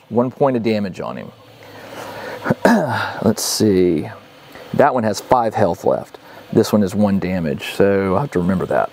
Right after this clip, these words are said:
Okay, uh, that is it for the soldier phase. We are to the end of round three. It is the beginning of round four, so I gotta roll to see if another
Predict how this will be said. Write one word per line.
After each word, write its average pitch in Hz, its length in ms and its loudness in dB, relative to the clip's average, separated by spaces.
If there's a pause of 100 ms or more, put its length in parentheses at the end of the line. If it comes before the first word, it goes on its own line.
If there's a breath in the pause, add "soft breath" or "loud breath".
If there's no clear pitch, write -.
(680 loud breath)
Okay, 139 800 2
uh, 127 280 2
that 135 240 2
is 170 140 -2
it 165 180 0
for 170 100 0
the 165 100 2
soldier 170 360 0
phase. 98 460 0
We 143 260 2
are 151 120 4
to - 220 -8
the 127 180 -6
end 175 380 0
of 120 260 0
round 127 280 0
three. 165 200 0
It 165 60 -2
is 113 120 -4
the 107 40 -12
beginning 127 340 0
of 117 80 0
round 120 240 2
four, 160 500 2
so - 180 -2
I 110 40 2
gotta 120 140 0
roll 123 160 2
to 120 80 -4
see 127 120 -2
if 123 80 0
another 127 440 0